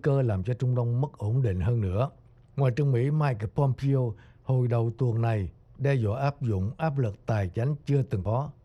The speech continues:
đối với Iran nếu nước này không thay đổi hành vi của mình. Cùng lúc, ông đưa ra một yêu sách mười hai điểm về thỏa thuận hạt nhân mới. Ông Le Drian nói với đài phát thanh France Inter rằng áp dụng các biện pháp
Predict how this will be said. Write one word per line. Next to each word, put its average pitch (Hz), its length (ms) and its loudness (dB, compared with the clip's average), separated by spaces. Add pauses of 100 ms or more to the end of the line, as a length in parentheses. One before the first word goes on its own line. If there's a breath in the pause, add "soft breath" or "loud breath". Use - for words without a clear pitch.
(140)
đối 139 180 2
với 156 140 0
Iran 127 400 0 (240 loud breath)
nếu 139 160 2
nước 185 220 0
này 113 280 0
không 135 240 -2
thay 135 180 0
đổi 113 220 0
hành 104 220 0
vi 113 180 0
của 147 120 -4
mình. 110 280 0 (540 loud breath)
Cùng 98 200 -2
lúc, 147 180 -2 (120)
ông 135 220 2
đưa 131 140 4
ra 127 160 2
một 101 180 -2
yêu 120 160 0
sách 143 220 -2
mười 92 220 -2
hai 127 300 0
điểm 101 300 -2 (280 loud breath)
về 110 320 0
thỏa 107 220 -2
thuận 92 240 0
hạt 92 180 -2
nhân 104 200 0
mới. 120 260 0 (560)
Ông 123 220 0
Le 135 240 4
Drian 135 400 2
nói 131 160 2
với 156 120 0
đài 107 180 0
phát 143 280 -6
thanh 131 200 0
France 117 600 -2 (180)
Inter 131 360 2 (300)
rằng 120 300 0
áp 175 200 -2
dụng 110 160 0
các 135 120 -2
biện 107 220 0
pháp 165 220 -2